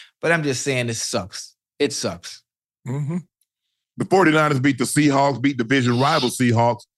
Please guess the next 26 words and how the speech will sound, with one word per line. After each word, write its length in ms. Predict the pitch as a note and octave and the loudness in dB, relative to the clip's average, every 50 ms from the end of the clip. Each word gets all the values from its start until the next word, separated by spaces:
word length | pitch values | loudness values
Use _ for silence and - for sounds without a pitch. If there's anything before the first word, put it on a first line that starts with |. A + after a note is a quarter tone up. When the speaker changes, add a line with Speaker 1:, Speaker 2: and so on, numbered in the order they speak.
| _ - | _ -14
Speaker 2:
The 60 | - | -8
forty-niners 520 | - D3 D3 C#3+ C#3+ C#3+ C#3 C3+ C3+ B2 B2 | -2 0 2 2 2 2 2 2 2 2 0
won 220 | B2 C3+ C3+ C3 | 2 2 2 2
their 100 | B2+ A#2 - | 2 0 0
fifth 240 | - C#3+ C3+ A#2+ | 2 0 0 0
straight 300 | - - C3+ C3 B2+ A#2+ | 0 0 0 0 0 2
game. 300 | A2 B2+ B2+ B2 A2+ G2+ G2 | 2 2 2 2 0 0 0
Brock 300 | A#2 B2+ B2+ B2+ B2 - | 2 2 2 2 0 -2
Purdy, 240 | C3+ C3 B2 A2+ G#2+ - - | -2 0 0 0 -2 -2 0
three 140 | B2+ C3 | 0 2
hundred 280 | C3 C3 B2+ B2 A#2 G#2+ | 2 2 2 2 0 -2
sixty-eight 480 | - - B2+ G#2 - B2+ B2+ B2 A#2+ A#2 | 0 -2 -2 -2 2 2 2 2 4 4
yards 380 | A#2+ B2 A#2+ A#2+ A#2+ A#2+ A#2+ _ _ _ _ _ _ - | 2 2 4 2 2 0 -2 _ _ _ _ _ _ -2
on 160 | A#2+ B2 A#2+ | -2 0 0
only 220 | A#2+ A#2+ A#2+ A2+ | 2 2 2 4
nineteen 500 | A2 A#2 B2+ C3+ C3 G#2+ - C3 B2+ B2 | 4 4 2 2 0 0 0 2 2 2
completions. 560 | B2 B2 A2+ A2+ C3 C3 B2 A#2 B2+ A#2+ A2+ - _ _ _ _ - | 2 0 0 2 2 2 2 2 0 -4 -6 -6 _ _ _ _ -2
Christian 320 | - D3 C#3 C3 - C3 | 2 2 2 2 2 0
McCaffrey 440 | B2+ - - C3+ B2+ B2 B2+ C3+ A2+ | 0 2 2 2 2 2 0 -2 0
took 160 | - G#2 - | 0 -2 -2
the 80 | - A2+ | -2 -4
first 280 | - C3+ C3 B2+ - - | 0 0 0 0 0 0
play 140 | C3+ B2+ | 2 2
of 80 | B2+ A#2 | 2 2
the 60 | A#2+ | 2
game, 400 | A2+ B2 B2+ B2+ B2+ C3 B2+ B2 | 2 2 2 2 2 0 -2 -6